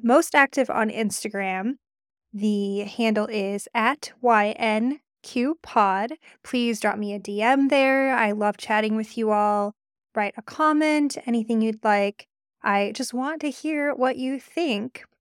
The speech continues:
If you think that you'd be a great fit for this podcast and you want to come on and tell your story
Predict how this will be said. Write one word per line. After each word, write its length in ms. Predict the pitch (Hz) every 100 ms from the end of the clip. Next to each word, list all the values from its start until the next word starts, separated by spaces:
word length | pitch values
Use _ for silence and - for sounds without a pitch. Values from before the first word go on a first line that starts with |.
| _ -
If 120 | 254
you 120 | 285
think 220 | 311 330
that 80 | 370
you'd 180 | 294 262
be 120 | 285
a 60 | 262
great 240 | 285 -
fit 320 | - 330 453
for 180 | - 262
this 200 | 233 -
podcast 580 | - 190 202 214 208 -
and 100 | 220
you 100 | 214
want 140 | 220
to 40 | 220
come 260 | - 220
on 320 | 208 202 214
and 100 | 226
tell 200 | 214 220
your 160 | 214 214
story 680 | - 214 196 202 208 214